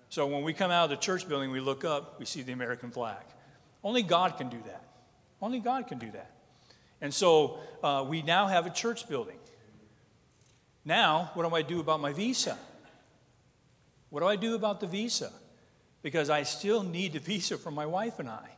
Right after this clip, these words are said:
and no offices are open. Well, the Lord brought us to a, a, a lawyer.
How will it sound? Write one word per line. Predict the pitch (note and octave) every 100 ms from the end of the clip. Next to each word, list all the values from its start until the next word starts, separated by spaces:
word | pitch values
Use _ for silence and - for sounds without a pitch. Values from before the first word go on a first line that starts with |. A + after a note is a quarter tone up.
| - _ - - _ -
and | C3+
no | C#3 D#3+ F3+ F3 - -
offices | D#3 D#3 D#3 - C3
are | C3
open. | C3+ C#3+ A2 - - - - - - - - - -
Well, | C#3+
the | B2 B2
Lord | D3 E3
brought | D3+ C#3 D3
us | D3+ -
to | C#3+
a, | C3 B2 B2+
a, | D3+ C3 C3+
a |
lawyer. | B2+ B2 E3+ F#3 A2 G#2+ C#3